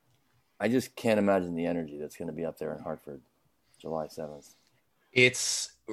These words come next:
Speaker 2: it's really going to be something. I, I'm, I'm s-, I'm a little shocked that I get this privilege to tell this story, because this play especially is just such a love letter to theater and to coming together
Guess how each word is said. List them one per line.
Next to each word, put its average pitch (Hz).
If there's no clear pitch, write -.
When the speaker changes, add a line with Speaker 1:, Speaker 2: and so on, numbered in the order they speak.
Speaker 2:
it's 139
really 147
going 123
to 110
be 107
something. 107
I, 117
I'm, 120
I'm 123
s-, 123
I'm 143
a 156
little 147
shocked 123
that 113
I 104
get 95
this -
privilege 117
to 117
tell 110
this 107
story, 113
because 104
this 104
play 107
especially 107
is 90
just -
such 98
a 92
love 85
letter 104
to 90
theater 104
and 92
to 104
coming 98
together 98